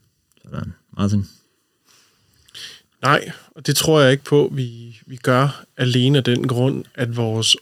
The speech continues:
Speaker 2: offensiv, øh, simpelthen er tandløse. Øh, det er s-, ikke den ene grund. Den anden grund er, at jeg synes, at vi i første halvleg mod Atletico Madrid under et,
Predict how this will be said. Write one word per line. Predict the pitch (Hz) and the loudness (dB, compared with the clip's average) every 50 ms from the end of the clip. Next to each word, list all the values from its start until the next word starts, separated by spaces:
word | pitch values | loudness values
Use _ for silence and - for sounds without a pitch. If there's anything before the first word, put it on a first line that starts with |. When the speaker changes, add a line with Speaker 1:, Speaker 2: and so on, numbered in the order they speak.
| _ - | _ -4
Speaker 2:
offensiv, | 127 123 123 - 143 131 123 - - 120 117 117 - 117 120 - - | -2 -2 -2 -2 -2 0 0 0 0 -2 -2 -4 -4 -4 -6 -6 -6
øh, | - 120 117 | -6 -6 -6
simpelthen | 113 - 131 131 | -4 -2 0 0
er | 127 | 0
tandløse. | 120 - - 123 120 135 139 131 - 117 117 123 120 120 - - - - _ _ _ _ _ _ 127 | 0 0 0 0 2 2 2 0 0 0 0 0 0 -2 -6 -12 -20 -20 _ _ _ _ _ _ 0
Øh, | 123 120 120 117 117 117 113 113 113 117 | 0 2 2 2 2 2 0 0 0 0
det | 139 | 2
er | 139 123 | 2 2
s-, | - - - | 0 -2 -2
ikke | - 131 - - | -4 -4 -4 -6
den | 127 120 | -6 -4
ene | 120 123 139 135 | -2 0 0 0
grund. | 123 120 123 - - _ _ _ _ - 139 120 120 117 - - 127 127 123 120 | 0 -2 -2 -4 -6 _ _ _ _ -20 -18 -18 -18 -18 -20 -20 -20 -18 -8 -4
Den | 127 123 127 | -2 0 2
anden | 123 131 147 151 | 4 4 4 2
grund | 135 - 127 127 127 - - | 2 0 0 0 0 -2 -2
er, | - 123 120 123 135 - - | -2 0 0 0 0 -2 -4
at | - 123 117 113 120 | -6 -6 -6 -4 -2
jeg | 117 117 113 113 113 113 113 | -2 -2 0 0 -2 -2 -4
synes, | - - - - 127 131 131 135 139 143 - - - - - | -4 -4 -2 0 0 0 0 -2 -4 -6 -8 -12 -12 -8 -6
at | 117 113 110 117 113 117 | -4 -4 -4 -4 -8 -12
vi | 117 | -14
i | 113 113 - _ - | -16 -18 -20 _ -20
første | - - 120 120 120 - 135 | -12 -8 -6 -6 -4 -2 -2
halvleg | 120 120 117 120 127 - - | 0 0 0 0 -2 -2 -4
mod | 120 120 113 117 | -6 -8 -8 -6
Atletico | 113 120 123 120 - 147 135 - - 117 110 110 _ _ _ _ _ _ _ _ _ _ _ _ _ | -4 -4 -2 -2 -2 -4 -4 -6 -8 -10 -10 -10 _ _ _ _ _ _ _ _ _ _ _ _ _
Madrid | 120 110 113 117 120 127 135 - - _ _ - | -10 -6 -4 -2 0 0 -2 -4 -8 _ _ -18
under | 127 120 113 113 113 | -16 -14 -10 -6 -6
et, | 117 113 | -6 -6